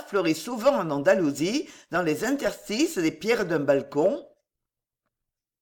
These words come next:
Sur un signal du président,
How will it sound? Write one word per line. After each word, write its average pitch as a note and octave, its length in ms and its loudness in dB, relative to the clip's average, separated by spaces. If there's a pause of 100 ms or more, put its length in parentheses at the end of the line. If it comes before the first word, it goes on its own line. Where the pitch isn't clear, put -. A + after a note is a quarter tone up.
(640)
Sur G3 200 4
un F#3 120 8
signal D4+ 420 0
du A3+ 100 -6
président, E3 680 2